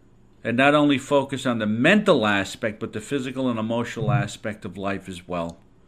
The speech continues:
Now, I will say that most kids who are bright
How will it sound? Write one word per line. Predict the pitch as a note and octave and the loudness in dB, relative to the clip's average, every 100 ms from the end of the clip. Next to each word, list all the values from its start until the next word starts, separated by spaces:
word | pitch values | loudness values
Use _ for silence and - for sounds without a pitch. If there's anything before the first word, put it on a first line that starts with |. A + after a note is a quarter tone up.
| _ _ _ _ _ _ _ _ _ _ _ _ _ _ - | _ _ _ _ _ _ _ _ _ _ _ _ _ _ -2
Now, | B2 - | -2 0
I | E3+ F3+ | 0 0
will | C#3 | 0
say | A#2+ - C#3+ A2+ | -6 0 2 2
that | G2+ | 0
most | A#2+ C3+ B2+ - | -2 -2 -4 -4
kids | B2+ A#2+ | -6 -4
who | A2+ G#2+ | -8 -10
are | F#2 | -10
bright | E2+ A2 A2+ C#3+ | -6 0 0 0